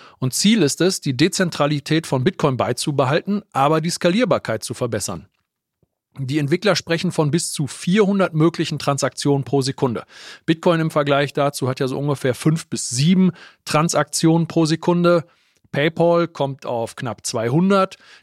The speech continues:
die Kreditkarte Visa auf eintausendfünfhundert bis zweitausend pro Sekunde und Solana circa fünfzigtausend. Ich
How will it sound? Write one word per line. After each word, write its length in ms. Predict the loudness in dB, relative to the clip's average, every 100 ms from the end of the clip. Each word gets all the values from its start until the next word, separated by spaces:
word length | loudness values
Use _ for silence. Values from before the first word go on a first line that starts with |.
| -16
die 80 |
Kreditkarte 680 | -6 -4 -4 -2 -2 0 -2
Visa 340 | -2 0 2 2
auf 240 | 2 -2
eintausendfünfhundert 1200 | -4 -4 0 -2 -2 -2 0 0 0 0 0 -2
bis 160 | -6 -8
zweitausend 680 | -2 0 2 0 0 -2 -2
pro 160 | -2
Sekunde 520 | -2 -2 -2 0 -2
und 200 | -2 -4
Solana 640 | 0 2 2 0 0 0 -2
circa 460 | -4 -4 0 0 -2
fünfzigtausend. 1000 | -2 -2 -2 -4 -8 0 0 2 -2 -10
Ich 260 | -12 -14